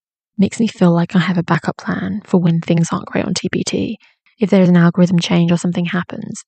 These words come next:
you don't feel like all of your eggs are in one basket, and that's, you know, a scary thing. So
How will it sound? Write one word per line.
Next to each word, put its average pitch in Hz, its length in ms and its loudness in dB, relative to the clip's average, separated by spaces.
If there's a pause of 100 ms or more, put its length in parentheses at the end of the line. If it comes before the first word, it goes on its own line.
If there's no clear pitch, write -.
(120)
you 190 120 -2
don't 185 240 0
feel 185 140 0
like 175 240 -2
all 175 140 4
of 170 80 2
your 170 120 4
eggs 165 220 -4
are 170 60 2
in 165 80 0
one 160 140 -2
basket, 165 560 -6
and 175 80 -2
that's, - 300 -8 (520)
you 170 100 0
know, - 60 -6
a - 40 -14
scary 185 380 4
thing. 185 260 -4
So 196 260 -2